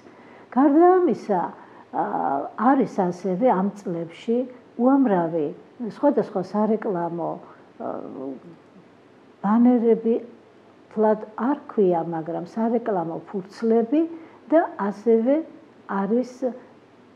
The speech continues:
შეიძლება მივაკუთვნოთ სარეკლამო, ა, ხასიათს დავინახოთ ფიროსმანიშვილისეულ აფ-, გენში, ფირნიშებშიც,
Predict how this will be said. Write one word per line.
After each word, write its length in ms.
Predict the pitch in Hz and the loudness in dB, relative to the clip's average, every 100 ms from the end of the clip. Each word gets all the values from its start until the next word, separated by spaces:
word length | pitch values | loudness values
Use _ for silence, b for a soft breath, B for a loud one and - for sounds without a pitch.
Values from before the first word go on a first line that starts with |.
| - - | -20 -16
შეიძლება 680 | - 190 180 180 180 175 170 | -4 -4 -2 -4 -4 -4 -6
მივაკუთვნოთ 840 | 175 165 180 185 208 - 285 294 | -6 -4 -6 -6 -8 -4 -4 -4
სარეკლამო, 840 | - 185 165 175 - 165 156 170 156 | -6 -8 -6 -8 -6 -6 -6 -6 -10
ა, 840 | - - - - - - - 196 | -12 -20 -20 -20 -20 -16 -14 -12
ხასიათს 800 | - 196 185 - 226 226 226 - - 240 | -8 -6 -6 0 2 2 0 -12 -14 -8
დავინახოთ 800 | 240 240 247 240 254 254 320 - - B B - - - - - - _ - | -4 -2 0 0 0 0 -2 -4 -20 B B -20 -20 -20 -20 -20 -20 _ -14
ფიროსმანიშვილისეულ 1500 | - 190 185 185 208 190 185 180 202 180 180 - 220 220 247 262 - - | -4 -2 -2 -4 -6 -4 -4 -6 -8 -8 -10 -6 -2 0 -2 -4 -10 -10
აფ-, 260 | 180 - - - - 190 180 170 | -8 -8 -14 -20 -14 -8 -6 -6
გენში, 340 | - - - - | -8 -12 -14 -2
ფირნიშებშიც, 1040 | 240 220 208 185 - - - - - | 2 2 2 -2 -6 -12 -12 -16 -16